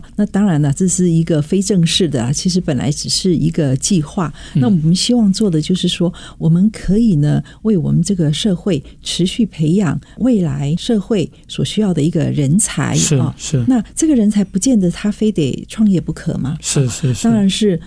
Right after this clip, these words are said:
Speaker 1: 呃，优秀的人才，他或许呢，他会就是创业啊，
Speaker 2: 嗯。
Speaker 1: 他会是一个学术人才，他会是一个国际经理人啊，他会是一个，呃，某方面的专家、艺术家等都有可能。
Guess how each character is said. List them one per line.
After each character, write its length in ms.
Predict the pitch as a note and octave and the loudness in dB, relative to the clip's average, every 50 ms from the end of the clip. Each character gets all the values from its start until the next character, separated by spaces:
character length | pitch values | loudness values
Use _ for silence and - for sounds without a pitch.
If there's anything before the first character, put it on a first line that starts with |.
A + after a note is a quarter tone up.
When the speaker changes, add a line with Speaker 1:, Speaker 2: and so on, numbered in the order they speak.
| - - | -14 -4
Speaker 1:
呃， 120 | - E3 | 0 2
优 120 | F3 G3+ | 2 2
秀 160 | A3 - C4 A3+ | 2 2 0 2
的 100 | G3 F3+ | 2 2
人 240 | E3 D#3 D3 F3+ | 2 2 2 2
才， 260 | G#3 - - D3+ D3+ E3 | 0 0 -2 -2 -2 -2
他 140 | - G3+ | -2 -4
或 220 | A3 - - A#3+ G3 | -4 -2 0 0 0
许 240 | - - - D#3 D3 | 0 0 0 0 2
呢， 280 | C#3+ D3 C#3+ D3 D3 - | 2 2 2 0 -2 -2
他 160 | - - F#3 | -4 -6 -6
会 260 | G3+ - A3+ G3 E3 | -4 -2 0 0 0
就 160 | D3 - E3+ E3+ | 0 0 -2 -2
是 100 | D#3+ D#3+ | -2 -2
创 240 | D3 - A3+ G#3+ | -2 0 2 2
业 200 | G3+ G#3+ A3+ F#3 | 4 2 2 0
啊， 260 | D#3+ - D3 D3+ - - | 0 -2 -4 -4 -2 0
Speaker 2:
嗯。 160 | D3 B2 A2+ A2 - | 0 0 0 -2 -4
Speaker 1:
他 140 | - G3+ A3 | -2 -2 0
会 160 | A3 A#3+ G#3 | 2 2 0
是 220 | F3+ - - G#3 | 0 0 2 2
一 80 | F#3+ F3 | 2 2
个 120 | F3 E3 | 2 0
学 220 | D#3+ - - E3+ F#3+ | 0 0 -2 -2 -2
术 160 | - C4 A#3+ | 0 0 0
人 220 | G3+ D#3+ C#3+ F3+ | 2 2 2 0
才， 420 | F#3+ - G3+ F#3+ C#3 C3+ C#3+ D#3 E3 - - - - | 0 0 0 -2 0 0 -2 -2 -4 -6 -12 -20 -20
他 160 | - - G#3 A3 | -10 -4 -4 -4
会 240 | G#3+ - A#3+ G#3+ | 0 0 0 0
是 180 | F#3 - - A3 | 0 0 0 0
一 80 | G3 F3+ | 0 2
个 160 | E3+ D#3+ D#3 | 2 0 -2
国 160 | D#3 - E3+ | 0 0 -2
际 140 | F#3 F3+ A3 | 0 0 0
经 180 | G3 A3 A3+ | 2 2 2
理 100 | A3+ A#3 | 4 4
人 420 | G3+ D#3 D3+ C#3+ C#3 D3 D3+ D#3 D#3 | 4 2 2 2 2 2 2 2 2
啊， 180 | - F3+ D3+ D3 - - - - - | 0 0 -2 -4 -6 -12 -20 -20 -18
他 220 | - - A#3 B3 | -6 -2 -2 -2
会 180 | A#3+ - B3+ A3+ | 0 2 0 2
是 280 | - - - B3+ A#3+ | 2 2 2 2 2
一 180 | G#3 F#3+ G3 G3+ | 2 2 2 0
个， 240 | - G#3 F#3 E3 F3 - - - - | 0 0 -2 -2 -4 -6 -14 -20 -4
呃， 100 | - F3+ | 0 2
某 160 | E3+ E3 D#3+ | 2 2 2
方 180 | E3 - A3+ A#3 | 0 2 2 2
面 140 | B3+ C4 A3+ | 4 4 4
的 100 | F#3 F3 | 2 0
专 280 | F3 - A3 A3+ A3+ A#3 | 0 2 2 2 2 2
家、 260 | - B3 A#3+ A#3 A#3+ | 2 0 0 0 2
艺 100 | - A#3+ | 2 0
术 160 | G#3+ - A3 | 2 2 0
家 160 | G#3+ G3 G#3+ G#3 | 0 2 0 0
等 160 | F#3+ G3 F3+ F3+ | 0 0 0 2
都 160 | - C4+ C#4+ | 2 2 2
有 100 | C4+ C4 | 2 2
可 180 | - - F#3+ C3+ | 0 0 -2 0
能。 280 | B2 B2+ C3 D#3 F3+ | 0 0 0 0 -2